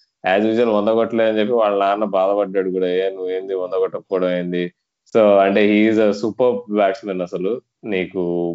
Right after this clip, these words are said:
బాల్ ని లేట్ గా ఆడడము, నీకు నిక్ నైట్ కామెంటరీ చేస్తూ క్లియర్ గా ఎక్స్‌ప్లెయిన్ చేశాడు అనమాట. ఎప్పుడైనా బ్యాట్స్‌మన్ బాల్ ని ఎక్కడ మీట్ అవుతున్నాడో అనేది నువ్వు చూస్తే, మోకాలికి వెనకాల మీట్ అవుతుంటే ఆ బ్యాట్స్‌మన్ లేట్ గా ఆడుతున్నట్టు అర్థము.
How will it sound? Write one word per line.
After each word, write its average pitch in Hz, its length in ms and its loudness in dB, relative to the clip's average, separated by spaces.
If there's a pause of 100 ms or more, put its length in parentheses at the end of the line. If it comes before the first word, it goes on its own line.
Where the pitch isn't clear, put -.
బాల్ 98 360 2
ని 107 80 4
లేట్ 98 320 2
గా 104 160 2
ఆడడము, 92 400 -2
నీకు 92 200 -6
నిక్ 95 240 -6
నైట్ 113 220 0
కామెంటరీ 104 460 0
చేస్తూ 101 240 0
క్లియర్ 101 280 0
గా 104 60 2
ఎక్స్‌ప్లెయిన్ 95 400 -4
చేశాడు 87 240 -6
అనమాట. 82 200 -10 (580)
ఎప్పుడైనా 127 520 0
బ్యాట్స్‌మన్ 135 760 0
బాల్ 123 360 0
ని 117 60 2
ఎక్కడ 120 220 -2
మీట్ 120 300 0
అవుతున్నాడో 117 520 0
అనేది 104 580 0
నువ్వు 110 340 -4
చూస్తే, 113 520 -2 (320)
మోకాలికి 127 560 0
వెనకాల 123 400 0
మీట్ 123 280 0
అవుతుంటే 120 640 -2 (220)
ఆ 104 100 2
బ్యాట్స్‌మన్ 110 520 -2
లేట్ 107 240 0
గా 113 120 2
ఆడుతున్నట్టు 101 380 -4
అర్థము. 90 400 -8